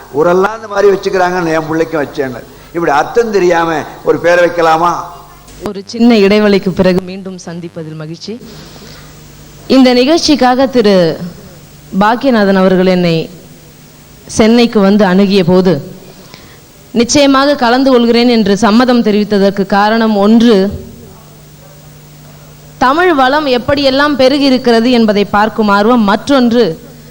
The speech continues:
Speaker 2: கவியரசு கண்ணதாசன் அவர்கள் புகழை வந்து நான் வளர்ப்பதற்கு வந்து எனக்கு அருகதையும், அருகதை கிடையாது. அவருடைய மகள் என்ற காரணத்தினால் வேண்டுமானால் என்னை இங்கு அழைத்திருக்கலாம்.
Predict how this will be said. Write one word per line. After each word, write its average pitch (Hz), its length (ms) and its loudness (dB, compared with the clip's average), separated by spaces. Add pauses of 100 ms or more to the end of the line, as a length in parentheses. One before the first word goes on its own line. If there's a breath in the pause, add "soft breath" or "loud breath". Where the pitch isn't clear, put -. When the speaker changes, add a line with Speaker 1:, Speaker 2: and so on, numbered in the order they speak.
(140 loud breath)
Speaker 2:
கவியரசு 294 600 0
கண்ணதாசன் 302 600 0
அவர்கள் 247 460 0 (120)
புகழை 302 440 -4
வந்து 269 220 -8
நான் 208 240 -4
வளர்ப்பதற்கு 240 760 -2
வந்து 220 480 0 (320 loud breath)
எனக்கு 220 260 0
அருகதையும், 254 640 2 (200)
அருகதை 240 420 0
கிடையாது. 202 300 0
அவருடைய 196 320 0
மகள் 262 320 2
என்ற 285 300 -2
காரணத்தினால் 240 640 -2
வேண்டுமானால் 240 480 2
என்னை 233 200 2
இங்கு 202 120 0
அழைத்திருக்கலாம். 202 580 -2